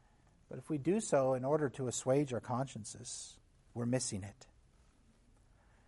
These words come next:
Or, "I don't feel it enough, so I don't have it. Thus, in order for me to feel it, to know it, I need to do X, Y, and Z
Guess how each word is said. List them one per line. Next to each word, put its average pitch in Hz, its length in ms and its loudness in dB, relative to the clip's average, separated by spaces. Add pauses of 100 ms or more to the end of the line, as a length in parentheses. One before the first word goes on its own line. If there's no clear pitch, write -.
(1600)
Or, 139 500 6
"I 143 160 6
don't 165 240 8
feel 165 400 6
it 127 100 8
enough, 110 480 -2 (1300)
so - 180 2
I 127 100 8
don't 123 200 0
have 117 300 -4
it. - 180 -14 (840)
Thus, - 460 6 (140)
in 135 160 -2
order 151 200 8
for 151 160 2
me 151 140 2
to 135 100 4
feel 151 360 6
it, - 220 -2 (120)
to - 100 -8
know 131 260 6
it, 113 100 2
I 135 160 2
need 135 240 0
to 123 80 0
do 135 320 2 (500)
X, 156 320 6
Y, 139 300 10
and 135 200 4
Z 117 480 0